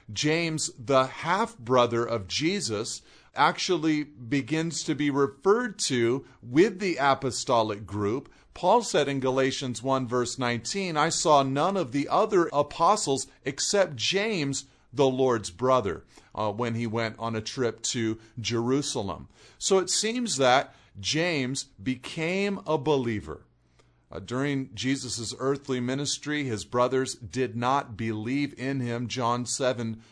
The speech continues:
verse five. But Paul makes it clear that after the resurrection of Christ,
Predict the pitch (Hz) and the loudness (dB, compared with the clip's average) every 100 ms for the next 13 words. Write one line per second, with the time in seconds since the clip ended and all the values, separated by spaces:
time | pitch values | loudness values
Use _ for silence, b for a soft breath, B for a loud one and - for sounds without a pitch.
0 | B 95 123 131 - - 127 123 110 - | B -2 0 0 -2 2 4 4 0 -6
1 | b b b b b b 113 151 147 139 | b b b b b b 0 4 4 4
2 | - - 190 233 196 165 - 156 147 - | -6 -2 2 2 2 -2 -2 -6 -6 -8
3 | - 196 190 156 147 143 143 156 - 160 | 2 4 6 4 2 2 2 2 0 0
4 | 135 131 120 160 196 196 175 143 175 208 | 2 2 2 0 2 2 2 2 -4 -2
5 | - 214 202 196 170 - - 165 135 110 | -2 0 0 0 -2 -4 -6 0 2 2
6 | 113 - | -2 -8